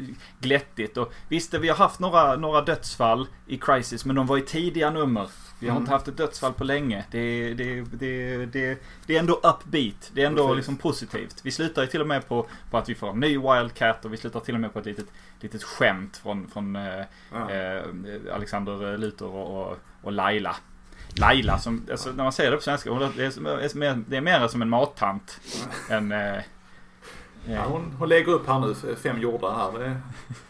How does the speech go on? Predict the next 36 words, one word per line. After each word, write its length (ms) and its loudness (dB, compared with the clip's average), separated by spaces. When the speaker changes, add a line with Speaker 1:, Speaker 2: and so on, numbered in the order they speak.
Speaker 1:
<laughs> 400 -10
Speaker 2:
Eh, 420 -2
men, 340 0
och 100 2
jag, 260 4
som, 100 -4
som 140 -4
du 80 -4
sa 180 6
där, 240 6
jag, 120 4
och 60 -2
det, 160 0
det 120 4
var 100 8
roligt 160 2
att 100 2
du 80 4
sa, 260 2
nämnde 260 4
det 100 6
också 220 0
nu, 140 2
för, 120 -8
men 200 -4
återigen, 460 2
det 100 -2
står 120 4
ju 60 8
i 40 0
början 200 6
numret, 200 2
"Three 220 6
Earths, 380 6
three 300 2
deaths." 500 2